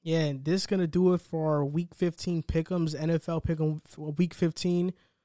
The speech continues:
So, guys, comment down in the comment section below. Which pick, which team are you picking this week? What upsets do you have?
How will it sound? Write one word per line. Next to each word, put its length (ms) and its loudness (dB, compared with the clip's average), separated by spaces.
So, 240 -2
guys, 420 2
comment 460 -2
down 260 2
in 40 2
the 60 0
comment 360 -4
section 300 -2
below. 540 2
Which 460 2
pick, 280 2
which 240 0
team 260 2
are 40 4
you 200 2
picking 440 0
this 240 4
week? 280 0
What 280 0
upsets 480 0
do 100 -2
you 220 2
have? 500 2